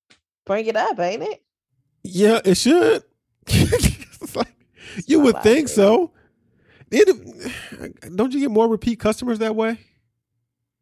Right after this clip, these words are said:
Speaker 2: You know, it's, it's dangerous, though. I'm not gonna lie. I'm not gonna hold you. It is dangerous to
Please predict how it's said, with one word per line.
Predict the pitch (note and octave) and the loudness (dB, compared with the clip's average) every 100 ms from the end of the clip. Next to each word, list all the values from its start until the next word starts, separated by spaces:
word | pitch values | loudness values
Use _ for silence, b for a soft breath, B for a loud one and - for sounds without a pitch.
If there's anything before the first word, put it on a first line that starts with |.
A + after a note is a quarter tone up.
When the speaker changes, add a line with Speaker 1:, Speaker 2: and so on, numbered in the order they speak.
| _ _ B - | _ _ B 0
Speaker 2:
You | C#4 C#4+ | 2 2
know, | G#4 | 2
it's, | B3+ - | 0 2
it's | C4+ F3+ | 0 2
dangerous, | A#3 B3 F3 C3+ | 2 2 0 2
though. | C3 C3 | 2 0
I'm | C#3+ | 0
not | F3 F3 | 0 0
gonna | E3+ | 2
lie. | D#3+ D3+ | 2 2
I'm | D3+ | 0
not | E3 | 0
gonna | D#3 D3+ | 0 0
hold | D#3 C#3+ | 0 0
you. | D#3 | 2
It | E3 | 2
is | D#3 | 2
dangerous | C3+ D#3+ E3 C3+ A#2+ A2 - _ _ - _ | 2 0 2 2 2 0 -6 _ _ -20 _
to | - F3 D#3+ C#3+ C3 | 2 4 6 6 2